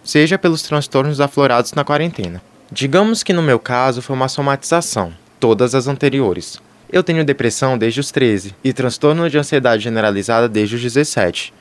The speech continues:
Então já faz um tempo que eu tive que aprender a conviver com essas questões. A minha família nunca foi a mais compreensiva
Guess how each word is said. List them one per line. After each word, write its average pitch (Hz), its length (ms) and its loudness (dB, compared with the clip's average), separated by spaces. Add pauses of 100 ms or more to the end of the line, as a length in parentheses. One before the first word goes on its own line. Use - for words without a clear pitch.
(100)
Então 175 320 0
já 123 100 -2
faz 127 220 -2
um 160 100 -4
tempo 143 300 -6
que - 100 -6
eu 156 60 2
tive 151 320 -4
que 160 80 -8
aprender 151 380 -2
a 139 40 0
conviver 135 520 -2
com 139 160 -4
essas - 240 -8
questões. - 600 -10 (360)
A 117 100 -2
minha 185 240 0
família 107 500 0
nunca 131 280 -4
foi 156 160 -2
a 139 40 0
mais 135 220 -2
compreensiva 143 840 -6